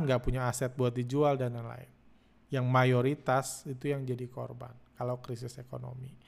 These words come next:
Dan kalau krisis ekonomi terjadi, mas-, ancamannya adalah bisa terjadi kerusuhan. Mereka yang lapar sangat berpotensi untuk cari makan.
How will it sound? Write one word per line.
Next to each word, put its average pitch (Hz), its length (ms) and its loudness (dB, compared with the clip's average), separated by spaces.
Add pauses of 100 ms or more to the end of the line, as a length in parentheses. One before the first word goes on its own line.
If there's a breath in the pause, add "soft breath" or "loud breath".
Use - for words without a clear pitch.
(600 loud breath)
Dan 123 240 -2
kalau 127 400 6
krisis 196 400 6
ekonomi 139 400 2
terjadi, 123 800 -4
mas-, 127 320 -10 (240 loud breath)
ancamannya 127 800 0
adalah 120 400 -4
bisa 127 320 -8
terjadi 131 480 -10
kerusuhan. 139 720 -8 (1200 soft breath)
Mereka 139 320 0
yang 127 240 2
lapar 143 800 8
sangat 127 400 -4
berpotensi 127 880 -4
untuk 147 420 -6
cari 131 300 -4
makan. 127 460 -10